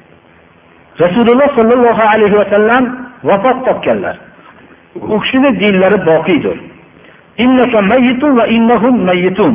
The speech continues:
Thumma innakum yawmal qiyamati 'inda rabbikum tahtasimun." Alloh subhanahu va taolo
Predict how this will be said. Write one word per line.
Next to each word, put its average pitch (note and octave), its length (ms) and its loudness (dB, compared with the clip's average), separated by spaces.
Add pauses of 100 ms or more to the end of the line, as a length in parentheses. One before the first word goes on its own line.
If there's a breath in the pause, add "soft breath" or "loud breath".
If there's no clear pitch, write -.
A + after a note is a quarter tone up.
(360)
Thumma B3 320 0
innakum A3+ 400 0
yawmal G3 360 2
qiyamati G#3+ 480 0
'inda G#3 300 0
rabbikum F#3 460 0
tahtasimun." C#3+ 640 -2 (260 loud breath)
Alloh C4+ 260 2
subhanahu B3 500 0
va A3 100 2
taolo G3 400 0